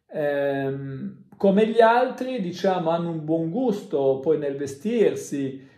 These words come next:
eh, amano come gli altri stare all'aria aperta, perché sono caratteristiche simili, eh, hanno una buona memoria fotografica, eh, gli piacciono le cose concrete, come anche alle altre persone,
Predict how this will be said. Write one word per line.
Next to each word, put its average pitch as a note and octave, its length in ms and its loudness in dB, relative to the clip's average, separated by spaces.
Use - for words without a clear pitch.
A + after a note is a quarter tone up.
eh, D3 600 2
amano E3+ 480 2
come D#3 240 -4
gli D#3+ 120 0
altri D#3+ 360 4
stare D3+ 300 0
all'aria D3 340 2
aperta, D3 560 0
perché C#3 280 -4
sono D3+ 260 -4
caratteristiche C#3+ 1120 -4
simili, D3 720 -4
eh, C#3+ 320 2
hanno F3+ 340 0
una D#3+ 160 2
buona D#3+ 840 0
memoria D#3+ 540 0
fotografica, D3+ 1200 -2
eh, D3+ 380 -4
gli D#3+ 140 -2
piacciono E3+ 540 0
le D#3+ 160 0
cose D#3+ 320 -2
concrete, D3+ 1120 -2
come D#3+ 500 2
anche D3+ 360 -4
alle C#3+ 120 -2
altre C#3+ 240 -2
persone, C3+ 840 -4